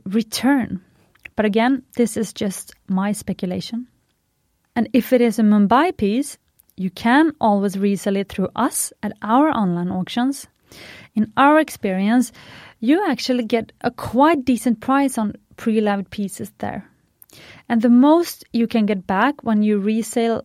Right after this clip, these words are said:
your piece with us at the moment is fifty percent, which is a whole lot better than having a piece that you hate just sitting there in your jewelry box.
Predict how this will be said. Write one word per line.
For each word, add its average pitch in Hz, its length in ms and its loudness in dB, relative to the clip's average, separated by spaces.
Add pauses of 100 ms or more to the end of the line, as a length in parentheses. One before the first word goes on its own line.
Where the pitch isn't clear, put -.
your 208 180 0
piece 208 320 -4
with 190 180 -6
us - 500 -4
at 208 100 -4
the - 80 -2
moment 190 500 0
is - 200 -8 (100)
fifty - 340 -4
percent, 208 520 -4 (560)
which 226 260 0
is 220 160 -2
a 202 40 0
whole 294 420 2
lot 196 260 0
better 190 380 -2
than 196 160 -2
having 190 400 -2
a 185 60 -4
piece 190 320 -6
that - 240 -4
you 180 200 -2
hate 247 400 0
just - 460 -10
sitting 254 600 4
there 175 240 -2
in 175 140 -2
your 175 160 -4
jewelry 170 400 -8
box. - 420 -12